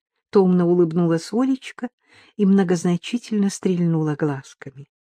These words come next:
«Послезавтра будет там как пить дать», усмехнулся он, спускаясь по ступенькам к Range Rover. «И Кире зачем-то сказал», с досадой припомнил он.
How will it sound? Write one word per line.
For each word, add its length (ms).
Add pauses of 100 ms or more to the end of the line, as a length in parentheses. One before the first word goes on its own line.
(1040)
«Послезавтра 1080 (440)
будет 480
там 240
как 400
пить 300
дать», 480 (640)
усмехнулся 680
он, 180 (360)
спускаясь 640
по 100
ступенькам 680 (320)
к 80
Range 300
Rover. 460 (1200)
«И 240
Кире 400
зачем-то 580
сказал», 880 (760)
с 160
досадой 540
припомнил 580
он. 200